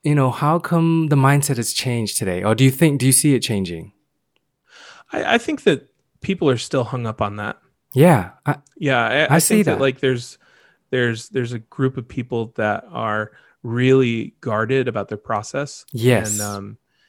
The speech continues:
Speaker 2: and the way that they think about, about projects. And, and that's, I think that's fine. But I think that the fear in and of itself is, is unfounded
Speaker 1: Hmm.
Speaker 2: because I'm a firm believer in that there's really nothing new.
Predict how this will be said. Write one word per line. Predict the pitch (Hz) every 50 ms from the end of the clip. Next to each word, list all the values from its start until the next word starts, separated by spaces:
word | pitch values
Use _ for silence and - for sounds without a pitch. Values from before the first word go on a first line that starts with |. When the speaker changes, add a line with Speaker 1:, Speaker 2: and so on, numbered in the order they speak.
| _ _ _ _
Speaker 2:
and | - 113 110
the | 107
way | 110 110
that | 107 107 107 -
they | 107 104
think | 101 - - - 107 107 107 _ - - _ _ _ _ _
about, | 143 117 117 113 113 - - 370 453 370
about | - 131 123 110 104 - _ _ _
projects. | - 127 117 113 127 123 135 131 - -
And, | - 127 123 127 131 - _ _
and | 139 139 139 139 151 156
that's, | 170 180 165 - - - _ -
I | 233 214
think | - 214 151
that's | 120 101 - -
fine. | - _ 90 92 104 107 104 _ _ _ _ _ _ _ _ _ _ _ _
But | - 147
I | 156 151
think | - 196 185
that | 175 175 135
the | 123
fear | - - - - 139 139 135 120 110 107 104 104 104 113 _ _
in | - 131 123
and | 117 110
of | 107 101
itself | 98 - - - - 120 113 107 104 101 - - - - _ _ _
is, | - 113 107 104 - - - _ _
is | _ 120 110 117 -
unfounded | - 131 120 104 101 - 104 98 101 101 98 107 113 120 - _ _ _ _ _ _ _ _ _ _ _
Speaker 1:
Hmm. | 131 131 131 123 113
Speaker 2:
because | 127 98 101 - 143 135 131 127 120 117 - -
I'm | - 131 135
a | 131
firm | 127 - - 151 151 151 147
believer | 131 120 110 113 113 113 120 113 104 104
in | 90 - 104 110 107 104 101 101 - _ _
that | - 110 - _ _
there's | - 117 113 104 107
really | 110 113 127 139 147 135
nothing | 117 117 123 - 123 110 107 101
new. | 101 104 107 135 190 190